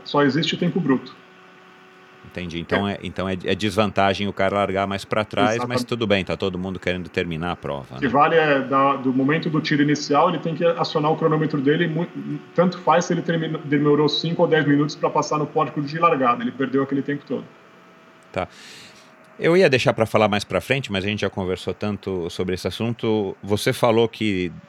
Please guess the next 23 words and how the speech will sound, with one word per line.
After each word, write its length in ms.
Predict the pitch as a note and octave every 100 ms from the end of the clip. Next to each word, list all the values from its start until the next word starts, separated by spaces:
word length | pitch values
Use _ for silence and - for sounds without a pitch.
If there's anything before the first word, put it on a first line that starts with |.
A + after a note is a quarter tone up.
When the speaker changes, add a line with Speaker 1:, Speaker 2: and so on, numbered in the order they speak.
| _
Speaker 2:
você 220 | - -
terminou 1120 | G2 G#2+ G2+ F#2 G2+ G#2 G2 F#2 F2 E2 D#2+ B1 - - -
a 80 | F#2+
primeira, 460 | - F#2+ F#2+ G#2
eh, 100 | G2+ -
antes 320 | A2 D#3 -
de 80 | C3+
largar 280 | B2+ A2
a 40 | A#2+
primeira, 380 | G#2+ G2+ B2 C3
você 140 | C3
já 120 | B2+
ficou 180 | - C3
fascinado 480 | - B2 A2 A2+ A#2
pela 200 | - A2+
história 320 | A2 A2+ A2+
do 120 | A2
Green 200 | A2 A#2+
Number, 320 | A2+ F2+ E2 E2
não 80 |
foi 180 | E2 G2
isso? 220 | A#2 - -
Speaker 1:
Sim. 200 | B2+